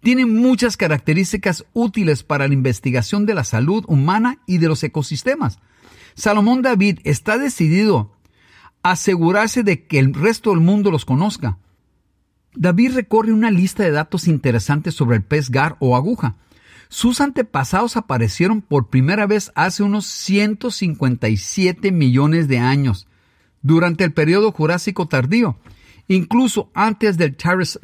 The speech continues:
Tyrannosaurus Rex. David está trabajando con científicos evolucionistas para ayudar a hacer peces aguja o gar una especie modelo viable para la investigación científica. El título de la página cuarenta y siete es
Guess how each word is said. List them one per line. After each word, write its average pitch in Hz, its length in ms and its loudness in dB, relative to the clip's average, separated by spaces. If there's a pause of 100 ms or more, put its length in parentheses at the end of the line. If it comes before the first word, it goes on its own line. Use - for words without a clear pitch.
(140)
Tyrannosaurus 185 720 -2
Rex. 170 400 -4 (1300)
David 185 300 2
está 254 220 -2
trabajando 208 440 0
con 190 140 0
científicos 170 640 0
evolucionistas 139 800 0
para 127 220 -4
ayudar 123 420 2
a 127 80 -2
hacer 160 320 -2
peces 170 460 -4
aguja 156 460 -2 (220)
o 156 200 0
gar 180 340 -2 (140)
una 185 240 2
especie 180 440 -2
modelo 151 440 2
viable 151 500 0
para 123 280 -2
la 120 80 2
investigación 107 520 -2
científica. 104 580 -6 (760)
El 175 160 0
título 247 300 0
de 202 60 0
la 143 100 -6
página 220 320 0
cuarenta 139 360 -2
y 113 60 0
siete 175 400 -2
es 185 180 -4